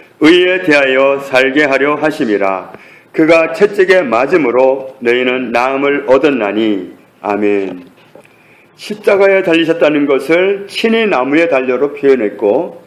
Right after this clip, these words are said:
그 사건은 그분의 몸으로 우리 죄를 담당하신 사건이다. 왜냐하면 우리로 죄에 대해서 죽은 사람, 죄와는 상관없는 사람이 되게 하시려고 그랬고,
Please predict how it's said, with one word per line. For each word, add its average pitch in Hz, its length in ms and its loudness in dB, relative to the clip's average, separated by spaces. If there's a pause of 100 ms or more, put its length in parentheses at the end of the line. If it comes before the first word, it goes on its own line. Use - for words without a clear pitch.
(500)
그 170 240 4
사건은 156 680 -2
그분의 160 400 -2
몸으로 131 840 0 (420)
우리 175 260 0
죄를 202 360 2
담당하신 180 640 -2
사건이다. 107 840 -4 (1600)
왜냐하면 180 880 0
우리로 175 760 0
죄에 160 300 2
대해서 180 300 0
죽은 226 280 -4
사람, 135 300 -4
죄와는 180 440 0
상관없는 220 560 -2
사람이 196 320 -2
되게 139 220 0
하시려고 202 340 2
그랬고, 117 800 0